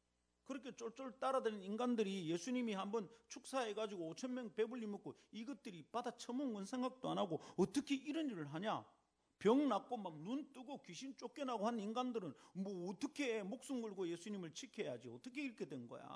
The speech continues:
어? 화가 난 거죠. 사람의 일이라는 겁니다. 당장 눈앞에 이건 싫은 거예요, 여러분. 이거는 내 뜻이 아니야. 내가 하고 싶었던 게 아니야.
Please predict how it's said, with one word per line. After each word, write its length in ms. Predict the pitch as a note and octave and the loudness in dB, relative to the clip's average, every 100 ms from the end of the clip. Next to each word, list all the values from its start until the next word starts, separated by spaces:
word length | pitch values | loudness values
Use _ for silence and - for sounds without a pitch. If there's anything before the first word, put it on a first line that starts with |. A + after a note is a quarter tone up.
| D#3 D3+ C3+ _ _ - | -6 -6 -8 _ _ 2
어? 380 | A3+ E4+ - - _ - - - _ _ _ _ _ _ _ _ - D#4+ C4 | 4 4 0 -16 _ -20 -20 -20 _ _ _ _ _ _ _ _ -12 -10 -10
화가 220 | - G3 | -10 -8
난 180 | A3 A#2+ | -8 -8
거죠. 220 | G#2+ G#2 B2 _ | -12 -20 -20 _
사람의 520 | _ - C3 B2 A#2+ | _ -12 -8 -8 -10
일이라는 420 | A#2+ C#3 G#2+ - G#2 | -14 -16 -18 -20 -20
겁니다. 180 | _ _ _ _ _ _ _ _ _ _ _ _ _ _ _ _ _ _ _ _ D3 | _ _ _ _ _ _ _ _ _ _ _ _ _ _ _ _ _ _ _ _ -14
당장 420 | D#3+ G3+ G#3+ A#3+ | -4 0 2 2
눈앞에 300 | G#3 C4 B3+ | 2 0 0
이건 140 | F3+ E3+ | -4 -4
싫은 360 | - F4 F#4 | -4 -4 -6
거예요, 220 | B3+ B2 A#2+ | -4 -4 -4
여러분. 260 | A#2 A2+ - - - | -8 -12 -16 -10 -2
이거는 300 | C#4 D4 F#3+ | 2 4 2
내 180 | B3+ - | 0 -2
뜻이 240 | - B3 | -4 -2
아니야. 280 | D#3 F#3 F#3+ | 0 0 2
내가 240 | E3 A#3 | 2 2
하고 160 | A#3 C4+ | 0 -2
싶었던 380 | C4+ - A3+ G#3 | -6 -6 -4 0
게 60 | |
아니야. 180 | G3 F#3+ | 2 0